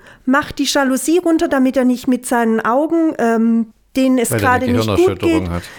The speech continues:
Speaker 1: Genau,
Speaker 2: Weil
Speaker 1: ähm,
Speaker 2: lichtempfindlich ist.
Speaker 1: genau, nicht ins Licht gucken muss. Gebt ihm endlich eine vernünft-, einen vernünftigen Verband um den Kopf. Dann streite ich mich doch nicht ständig mit dem anderen. Aber es kommt nichts Spürbares auf, gar nichts.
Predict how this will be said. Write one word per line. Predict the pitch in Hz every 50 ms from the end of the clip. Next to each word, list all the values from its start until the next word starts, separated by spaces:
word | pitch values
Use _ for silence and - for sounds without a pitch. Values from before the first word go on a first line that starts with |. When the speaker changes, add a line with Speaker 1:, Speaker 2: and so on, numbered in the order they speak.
| - -
Speaker 1:
Genau, | - 277 269 262 254 262 277 302 320 311 - -
Speaker 2:
Weil | 269 254 247
Speaker 1:
ähm, | 254
Speaker 2:
lichtempfindlich | 254 254 262 262 269 285 269 - 87 85 87 85 -
ist. | 92 87 - - -
Speaker 1:
genau, | 262 254 247 254 254 262 285 294
nicht | 277 285 254 - -
ins | 254 254 247 -
Licht | 302 349 349 -
gucken | - 349 320 311 311 302
muss. | 311 302 - - - - - - - - - _ _ - -
Gebt | 277 302 294 - 320
ihm | 302 294
endlich | - 269 294 285 302 - -
eine | 285 285
vernünft-, | 285 - 302 285 285 285 285 - - -
einen | 269 269 269
vernünftigen | - - 277 269 277 269 247 - - 240 262 262
Verband | - - 262 - 262 269 330 370 -
um | 330 311
den | 277 254 233
Kopf. | - - 208 - - -
Dann | 247 262 269
streite | - - - - 285 330 339 359
ich | 330 -
mich | 320 311 -
doch | - 302 -
nicht | 285 285 - -
ständig | - 311 285 277 277 -
mit | - 285 277 277
dem | 269 254
anderen. | - - 285 320 349 370 339 269 226 202 196 196 - - - - - - - - - - -
Aber | - 247 - 311 302
es | 302 - -
kommt | - - 349 339 349 339 - -
nichts | 311 349 392 392 - - - -
Spürbares | - - - 330 349 359 349 302 294 285 - 285 269 -
auf, | - 233 240 247 - - -
gar | - 269 262 269 285 294
nichts. | 262 254 254 254 - - - - -